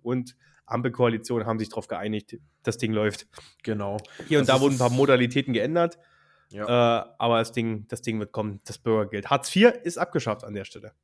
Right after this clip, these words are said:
Speaker 1: Das kann man so offen und ehrlich sagen. Hartz vier wird es nicht mehr
Speaker 2: Mhm.
Speaker 1: geben.
Speaker 2: Ja.
Speaker 1: Ähm, wobei Kritiker sagen, äh, ganz schön viel Hartz vier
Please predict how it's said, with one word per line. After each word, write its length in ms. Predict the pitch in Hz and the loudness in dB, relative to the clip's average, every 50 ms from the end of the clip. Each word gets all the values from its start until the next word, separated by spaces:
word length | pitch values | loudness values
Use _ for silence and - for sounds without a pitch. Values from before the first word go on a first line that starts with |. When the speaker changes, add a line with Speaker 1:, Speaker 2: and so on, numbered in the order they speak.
| _ _ _ | _ _ _
Speaker 1:
Das 200 | - 110 - - | -12 -12 -8 -4
kann 120 | - 135 | -2 0
man 160 | 131 131 127 - - | 0 0 0 -2 -4
so 160 | 123 127 - | -4 -4 -4
offen 200 | - 120 - 139 | -4 -6 -6 -6
und 80 | 123 107 | -4 -4
ehrlich 220 | 107 120 123 117 | -2 -2 -2 -2
sagen. 320 | 120 120 117 131 147 151 123 | -2 -2 -2 -2 -4 -4 -6
Hartz 180 | 120 120 - | -8 -8 -8
vier 200 | - - 143 135 120 113 113 113 | -8 -6 -6 -6 -6 -8 -10 -12
wird 120 | 123 - | -12 -12
es 100 | 127 - | -10 -10
nicht 180 | 131 123 127 - | -12 -12 -10 -8
mehr 80 | 117 110 | -8 -6
Speaker 2:
Mhm. 40 | 104 | -4
Speaker 1:
geben. 340 | 107 120 151 196 208 - - _ _ _ _ _ _ _ _ _ _ _ _ _ _ _ _ _ _ | -4 -6 -6 -6 -10 -12 -16 _ _ _ _ _ _ _ _ _ _ _ _ _ _ _ _ _ _
Speaker 2:
Ja. 200 | 113 123 127 - - - _ _ | -6 -4 -4 -4 -8 -12 _ _
Speaker 1:
Ähm, 360 | - 131 135 135 131 127 123 120 | 4 6 8 8 8 8 6 4
wobei 280 | 123 120 120 123 131 | 4 6 6 6 6
Kritiker 460 | 127 - - - - 180 175 - 160 | 6 2 -2 -2 -2 0 2 4 4
sagen, 320 | 123 143 139 143 147 147 147 | 6 8 10 10 10 10 8
äh, 320 | 92 95 87 104 120 131 - - - - - - - - - - - - - | 2 -6 -8 -8 -8 -8 -8 -8 -8 -8 -10 -10 -10 -12 -14 -16 -18 -6 -2
ganz 180 | 135 131 127 - | 0 0 0 0
schön 120 | - 127 | -4 -6
viel 180 | - 143 127 120 | -4 -4 0 0
Hartz 240 | 123 123 123 - | 0 0 0 -2
vier 420 | - - - 143 165 175 175 170 | -6 -8 -2 2 6 6 6 6